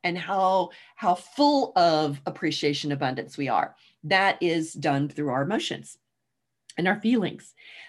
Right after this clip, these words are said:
The fourth thing it does is it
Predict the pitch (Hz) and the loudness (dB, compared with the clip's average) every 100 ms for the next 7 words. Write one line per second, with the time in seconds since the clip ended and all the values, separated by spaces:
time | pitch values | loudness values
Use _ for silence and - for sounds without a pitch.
0 | - 240 330 415 453 330 254 233 - 180 | -2 2 8 8 8 4 4 4 2 2
1 | 156 160 214 214 214 208 208 202 - 202 | 4 2 -2 -2 2 4 4 -2 -2 4
2 | 220 226 - - | 6 6 2 -14